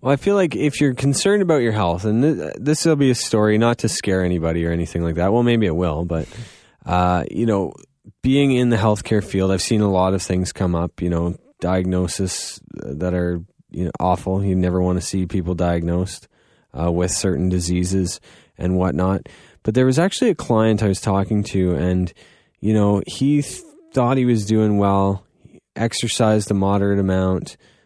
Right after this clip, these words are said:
uh, did some extracurricular exercise, um, you know, ate reasonably well, and thought he had it all clicking.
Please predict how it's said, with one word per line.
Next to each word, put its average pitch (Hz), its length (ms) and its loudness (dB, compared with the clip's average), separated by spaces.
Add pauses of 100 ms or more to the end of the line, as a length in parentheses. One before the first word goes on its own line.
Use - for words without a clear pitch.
(160)
uh, 87 220 -2
did 104 240 0
some 110 140 -2
extracurricular 101 960 -2
exercise, 95 1080 0 (420)
um, 85 680 -2 (800)
you 107 120 2
know, 92 360 2 (360)
ate 113 320 0
reasonably 117 720 2
well, 104 500 2 (380)
and 101 400 2 (140)
thought 131 340 2
he 143 100 2
had 123 200 2
it 113 100 2
all 104 160 2
clicking. 87 480 -6